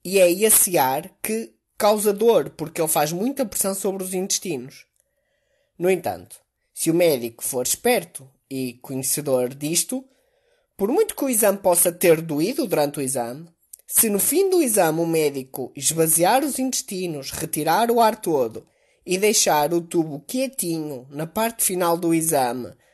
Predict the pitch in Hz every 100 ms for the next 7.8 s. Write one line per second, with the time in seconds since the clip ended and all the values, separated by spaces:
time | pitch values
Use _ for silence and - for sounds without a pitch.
0 | _ _ _ _ 175 175 208 226 247 -
1 | 190 196 - 240 220 233 202 170 180 180
2 | 202 185 185 156 - 196 196 240 196 143
3 | 127 165 196 _ _ _ _ _ 285 285
4 | 254 202 202 208 208 196 202 - 175 180
5 | - _ - 185 180 175 160 135 - _
6 | _ 185 202 220 214 220 220 214 185 156
7 | 147 175 202 208 139 113 107